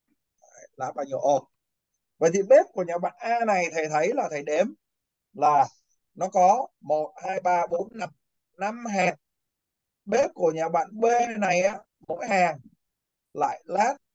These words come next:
là sáu. Vậy thì bếp của nhà bạn A này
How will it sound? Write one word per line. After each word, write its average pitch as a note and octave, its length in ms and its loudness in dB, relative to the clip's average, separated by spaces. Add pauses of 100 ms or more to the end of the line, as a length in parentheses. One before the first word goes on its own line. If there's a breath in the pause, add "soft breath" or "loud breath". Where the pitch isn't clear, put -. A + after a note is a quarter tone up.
(280)
là C#3 480 0 (320)
sáu. - 480 -4 (920)
Vậy F#3 160 -4
thì G3 100 -6 (100)
bếp - 180 4 (180)
của F3+ 120 0
nhà E3+ 180 -2
bạn F3 240 -2
A A3+ 200 -6 (100)
này E3 200 -2